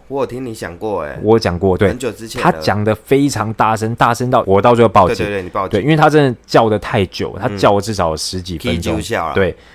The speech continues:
Speaker 2: 十几分钟他都没有停哦。
Speaker 1: 嗯。
Speaker 2: 哦，然后之后，我到最后我真的受不了，我就打电话报警。
Speaker 1: 对。
Speaker 2: 打电话报警之后，就，呃，应该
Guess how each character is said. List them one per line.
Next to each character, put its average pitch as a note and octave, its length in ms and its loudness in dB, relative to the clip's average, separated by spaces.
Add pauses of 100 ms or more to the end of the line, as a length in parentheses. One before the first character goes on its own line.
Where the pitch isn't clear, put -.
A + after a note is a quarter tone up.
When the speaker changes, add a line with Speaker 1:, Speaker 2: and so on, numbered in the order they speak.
(180)
Speaker 2:
十 B2+ 200 -2
几 B2 160 0
分 A2 180 2
钟 A2 180 2
他 A#2 120 2
都 C3+ 100 4
没 C3 120 2
有 G#2+ 100 4
停 E2 280 -6
哦。 D#2+ 220 -6
Speaker 1:
嗯。 G2 260 -14 (160)
Speaker 2:
哦， G2 120 0
然 G#2+ 100 4
后 B2 40 4
之 B2 100 4
后， B2+ 260 4
我 G2+ 140 -4
到 B2 120 6
最 B2+ 100 2
后 A2+ 60 4
我 F#2 60 0
真 G#2 140 -2
的 G#2 40 -2
受 G#2 160 0
不 F#2+ 120 0
了， E2+ 80 2
我 D#2+ 40 -2
就 F#2+ 120 -2 (120)
打 D#2 140 -2
电 F2 100 -4
话 F#2 120 2
报 E2+ 240 0
警。 D2 260 -16
Speaker 1:
对。 E2 180 -14 (380)
Speaker 2:
打 - 140 2
电 C3+ 80 6
话 D3+ 60 6
报 C#3+ 200 6
警 F2+ 180 -4
之 G#2+ 180 0
后， A2+ 340 6
就， A2+ 200 -2 (300)
呃， F#2+ 360 -2
应 B2 120 -2
该 C3 260 4